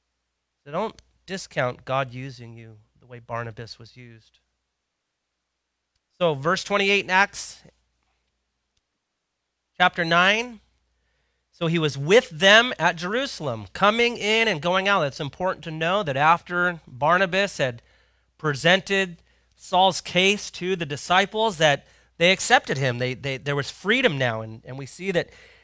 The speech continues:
um, he was with them. In other words, community. He was with them at Jerusalem. He was no longer on the outside. He was coming in and going out, and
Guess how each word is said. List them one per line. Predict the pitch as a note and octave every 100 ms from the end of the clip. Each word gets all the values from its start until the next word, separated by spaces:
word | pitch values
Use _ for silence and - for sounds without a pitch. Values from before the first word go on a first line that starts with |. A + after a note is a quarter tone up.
| _ _
um, | C#3+ B2+ A#2+
he | A2+ D#3+
was | C#3 A#2
with | C#3+ G3+ G#3+
them. | F3 G3+ A#3+
In | F#3
other | D#3 D3+
words, | C3+
community. | - D#3 D#3+ G#3 A3
He | A#3+
was | C#3+
with | C#3 F#3+
them | G#3 G#3
at | F#3+ G3
Jerusalem. | - D#3+ F#3+ - G3+ A3+
He | F3 C3
was | B2+ A#2+
no | D3+
longer | F3 F#3 F3+ D#3+
on | D#3
the | D#3+
outside. | F3 F3+ - E3 G3+
He | F3
was | B2+
coming | - F3+ F3
in | E3+ G3
and | D3
going | D#3 E3+ D#3+
out, | E3+ G3+
and | C3+